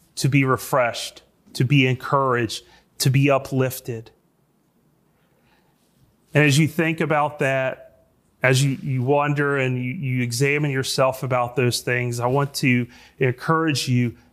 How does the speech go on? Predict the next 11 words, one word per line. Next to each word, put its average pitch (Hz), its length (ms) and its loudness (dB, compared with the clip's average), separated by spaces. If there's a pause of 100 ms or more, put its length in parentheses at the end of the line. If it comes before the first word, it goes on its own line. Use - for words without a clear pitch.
(120)
don't 147 240 2
just 170 280 -2
reflect. - 720 -4 (720)
Pray 170 340 4
through 156 360 0
those. 113 580 -8 (1120)
Say, 143 180 2
"Jesus, 160 500 2
what 180 320 0
is 143 280 0
it? 123 320 -4